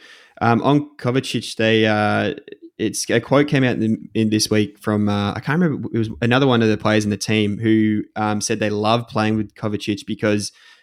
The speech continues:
whenever they're down, he's the first player to go get the ball and demand the ball and then drive it forward. And you can see that in the way he plays 'cause he picks it up deep and just drives. He dribble past two and then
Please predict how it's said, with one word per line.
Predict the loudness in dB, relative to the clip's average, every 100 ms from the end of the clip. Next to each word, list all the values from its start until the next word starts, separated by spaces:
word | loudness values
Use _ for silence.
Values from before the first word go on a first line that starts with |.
| _
whenever | 2 4
they're | 4 2
down, | 2 2 2
he's | 0
the | -2
first | -2 0 0 0
player | 0 0
to | 0
go | 0
get | 0 -2
the | -4
ball | -2 2 2 0
and | -4 -4
demand | -2 0 0 0
the | -2
ball | -2 0 0 0
and | -4
then | -4
drive | 0 0
it | -2
forward. | -2 -4
And | -2
you | -4
can |
see | 0 2
that | 2
in |
the | 2
way | -2
he | -4
plays | -4 -2 -2
'cause | -6
he | -8
picks | -6 -2
it | -2
up | -2
deep | 0 0 0
and | -4
just | -6 -4
drives. | 0 2 2 0
He | -4
dribble | -2 0 0
past | -2 -2 -2
two | -2 0
and | 0
then | -4